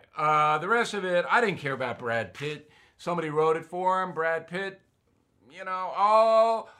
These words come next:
I told me I only got forty-five seconds. That was more than John Bolton got in front of the Senate."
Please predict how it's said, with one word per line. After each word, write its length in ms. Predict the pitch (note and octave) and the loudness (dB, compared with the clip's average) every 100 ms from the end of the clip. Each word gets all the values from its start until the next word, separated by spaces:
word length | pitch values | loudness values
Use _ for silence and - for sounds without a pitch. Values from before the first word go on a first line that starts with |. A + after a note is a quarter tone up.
| _ | _
I 200 | - G3 | -4 -4
told 220 | G#3 A3+ A3 | -2 -2 0
me 60 | |
I 120 | A3 | 0
only 220 | G#3+ A3 G#3+ | 2 0 -2
got 200 | G#3 - | -4 -2
forty-five 400 | A3 G3+ G#3+ G#3 | -4 -2 -4 -4
seconds. 300 | A3+ A3 G3+ | -4 -4 -4
That 120 | G#3+ | -4
was 120 | G3+ | -6
more 180 | G#3 G#3+ | -6 -4
than 140 | G3+ | -4
John 260 | F#3+ G#3 G3 | -2 -2 0
Bolton 320 | A3 A#3 F#3+ | 0 -2 -4
got 180 | G#3+ G3+ | -4 -4
in 60 | |
front 160 | A#3 A#3 | -4 -6
of 80 | A3 | -6
the 80 | G#3+ | -10
Senate." 380 | C#4 C#4 - | -8 -8 -10